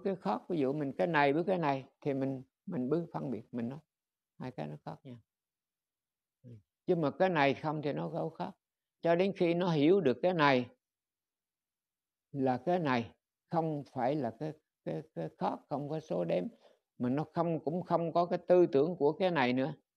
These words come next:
thì hai cái nó là một. Nó không phải là một, nhưng mà nó không có cái sự phân chia, không, không có sự phân tách, không có cái thấy khác, không có, nghĩa là không có niệm khác, không có nghĩ khác. Thì hai cái này,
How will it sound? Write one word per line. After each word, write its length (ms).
thì 140
hai 280
cái 420
nó 220
là 140
một. 300
Nó 140
không 220
phải 120
là 140
một, 360
nhưng 280
mà 100
nó 220
không 200
có 140
cái 180
sự 260
phân 220
chia, 240
không, 180
không 200
có 140
sự 260
phân 240
tách, 180
không 220
có 140
cái 200
thấy 240
khác, 200
không 240
có, 160
nghĩa 140
là 100
không 280
có 80
niệm 260
khác, 300
không 180
có 60
nghĩ 260
khác. 160
Thì 140
hai 260
cái 180
này, 260